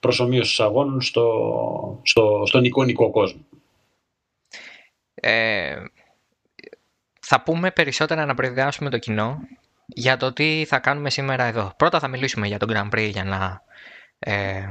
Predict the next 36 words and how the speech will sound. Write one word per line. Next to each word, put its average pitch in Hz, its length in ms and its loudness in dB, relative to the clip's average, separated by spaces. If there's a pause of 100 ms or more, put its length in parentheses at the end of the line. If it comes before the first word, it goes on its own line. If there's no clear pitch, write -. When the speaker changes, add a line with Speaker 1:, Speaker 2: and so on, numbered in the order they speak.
(400)
Speaker 2:
που - 80 6
ασφαλώς 113 600 -2 (280)
ήταν, 95 280 -2
ε, 92 300 -4 (800)
πολύ 107 220 0
γεμάτο 101 380 -2
και 113 120 -4
είχε 107 140 -4
πράγματα 95 380 -2
να 92 140 -6
πεις 131 280 -6
και - 100 -2
έχει 107 120 -4
πράγματα 95 300 -2
να 92 80 -4
σχολιάσουμε. 104 540 -4 (920)
Και - 120 4
μετά 208 180 2
θα 214 100 -4
μιλήσουμε 160 380 -4
για 139 180 -2
F 135 120 0
one 131 120 -2
Action 131 260 -4
ακόμα 123 260 -2
εκτενέστερα, 110 680 -2 (500)
οπότε 147 720 0
δεν, 139 240 0
ε, 131 140 0
φεύγετε 127 680 -2
με 120 120 -2
τίποτα, 120 460 -4 (600)
ε, 98 680 -2 (280)
και 123 120 -2
δεν 117 100 0
κάνετε 120 320 0